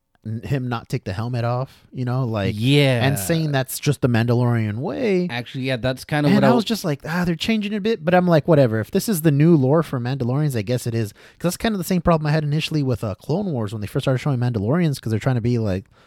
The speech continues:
Speaker 1: little hippy dippy peace loving fucking tree huggers and shit, and then, um, you know, trying to get,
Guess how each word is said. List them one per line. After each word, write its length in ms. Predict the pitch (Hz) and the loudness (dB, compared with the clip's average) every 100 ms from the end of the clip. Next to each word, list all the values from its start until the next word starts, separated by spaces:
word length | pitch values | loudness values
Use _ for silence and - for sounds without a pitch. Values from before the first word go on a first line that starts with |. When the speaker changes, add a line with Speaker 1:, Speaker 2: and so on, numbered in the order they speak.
| _ | _
Speaker 1:
little 260 | 113 120 104 | -2 0 2
hippy 260 | 131 127 113 | 0 -2 -2
dippy 320 | 131 117 98 _ | -2 -4 -6 _
peace 280 | - 165 - | -4 -2 0
loving 380 | 117 107 107 101 | 0 0 -4 -6
fucking 440 | - 120 104 98 | -6 -6 -6 -6
tree 200 | - 156 | -4 0
huggers 360 | 139 104 110 104 | 0 0 -2 -4
and 100 | 101 | -4
shit, 300 | - 117 - - - - _ - | -2 -2 -4 -10 -20 -20 _ -2
and 180 | 120 120 | 2 4
then, 220 | 120 117 | 4 2
um, 500 | 110 104 101 95 98 _ _ | 2 2 0 -4 -8 _ _
you 120 | 147 | -2
know, 80 | 120 | 0
trying 200 | 104 151 | 0 0
to 80 | 117 | 0
get, 300 | 120 131 | 0 -2